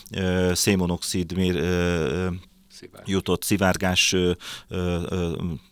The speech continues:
Speaker 1: gyanúja merült fel, és, ö, gyakorlatilag ki kellett, ö, ö, üríteni az egész épületet, aztán utólag, mert többen, ö, több kolléga rosszul lett, ö, de aztán szerencsére
Speaker 2: Mennyi idő alatt lehet egy ekkora épületkomplexumot ekkora létszámmal kiürítetni?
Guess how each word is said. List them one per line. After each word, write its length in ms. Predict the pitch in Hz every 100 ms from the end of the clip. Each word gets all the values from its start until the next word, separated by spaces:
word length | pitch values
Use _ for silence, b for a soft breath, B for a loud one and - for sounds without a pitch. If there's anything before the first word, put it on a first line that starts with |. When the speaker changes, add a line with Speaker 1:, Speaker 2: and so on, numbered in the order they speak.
| - 78 76 - 82 - 90
Speaker 1:
gyanúja 360 | 107 104 98
merült 380 | 92 92 90 82
fel, 360 | - 101 120 127 B B B
és, 360 | 87 82 -
ö, 240 | 90 87 87
gyakorlatilag 460 | 92 - 90 - -
ki 80 |
kellett, 420 | 95 95 87 - -
ö, 40 |
ö, 500 | 90 90 85 82 90 58
üríteni 380 | 92 90 92 87
az 100 | 92
egész 300 | 90 82 -
épületet, 540 | 92 110 113 131 123
aztán 260 | 104 - 101
utólag, 460 | 98 95 90 87 - B B
mert 100 | -
többen, 380 | 107 92 95 90
ö, 460 | 80 87 85 65 78
több 160 | - -
kolléga 340 | 98 90 90
rosszul 400 | 87 - - 98
lett, 260 | 123 139 - B B B B -
ö, 380 | 90 90 87 87
de 80 | 90
aztán 280 | 90 - 92
szerencsére 540 | - 104 90 - 95
Speaker 2:
Mennyi 140 | 92 90
idő 160 | 107
alatt 240 | 101 92 -
lehet 240 | 95 -
egy 140 | 95
ekkora 380 | 98 - 98 92 -
épületkomplexumot 1080 | 113 - 101 - 104 92 101 - 104 95 -
ekkora 420 | 127 - 107 104
létszámmal 720 | 101 95 - 98 98 101 98
kiürítetni? 800 | - 98 95 95 - - - 104